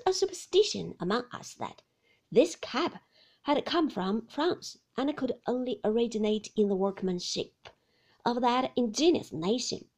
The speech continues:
but all I certainly know about it is that it always made its appearance of an evening, wheresoever Missus Markland made her appearance, that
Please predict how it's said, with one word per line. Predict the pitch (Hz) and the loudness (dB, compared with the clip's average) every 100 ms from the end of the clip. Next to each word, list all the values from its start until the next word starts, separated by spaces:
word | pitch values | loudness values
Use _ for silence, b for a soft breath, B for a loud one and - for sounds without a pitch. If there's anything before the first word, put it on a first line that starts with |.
| - | -10
but | 240 240 - _ _ _ | -4 -4 -4 _ _ _
all | 427 | 4
I | 523 440 415 | 6 6 4
certainly | - 539 440 156 - | 4 2 2 0 -4
know | 151 190 240 | 0 0 0
about | 139 143 165 247 | 0 0 2 0
it | 330 - - | -4 -6 -4
is | 160 - - - _ | -2 -4 -12 -16 _
that | 202 165 - - _ _ | 2 2 0 -20 _ _
it | 208 - | -10 -6
always | 160 160 147 | -4 -2 -4
made | 147 151 185 - - | -4 0 0 -2 -14
its | - - | -18 -16
appearance | 131 180 208 190 165 165 | -14 -6 -2 -2 -2 -6
of | 160 | -4
an | 185 185 - | -4 -2 0
evening, | 175 170 180 220 _ b b b b | 0 0 -6 -6 _ b b b b
wheresoever | 359 480 - 180 220 240 165 214 - 254 | 6 6 4 -2 -2 -2 -2 -2 -4 -4
Missus | 277 302 302 302 - _ - | 0 2 2 0 -12 _ -2
Markland | 247 330 381 196 196 247 - | 2 4 2 -2 0 -2 -4
made | 226 277 320 | 0 2 0
her | - - | -2 -6
appearance, | - 370 359 - - - _ _ - | -2 0 0 -2 -10 -20 _ _ 0
that | 403 | 0